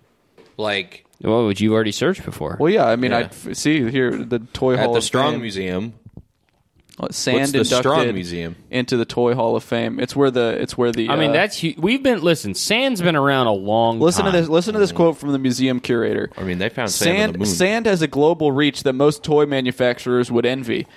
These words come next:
Speaker 3: It's been a vehicle for play since prehistory, and anyone who has spent the day, uh, the day at the beach can understand the allure of this toy."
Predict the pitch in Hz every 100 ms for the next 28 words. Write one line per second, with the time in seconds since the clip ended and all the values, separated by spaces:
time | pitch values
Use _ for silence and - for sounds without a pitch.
0 | - - 131 156 165 127 160 180 190 175
1 | 151 - 156 156 139 139 127 - 156 139
2 | 135 - 120 117 127 117 139 175 160 147
3 | 135 127 143 135 131 131 131 - 127 107
4 | 120 135 135 127 113 135 120 - 131 131
5 | 127 - 131 123 120 113 120 123 117 110
6 | 120 - - 120 -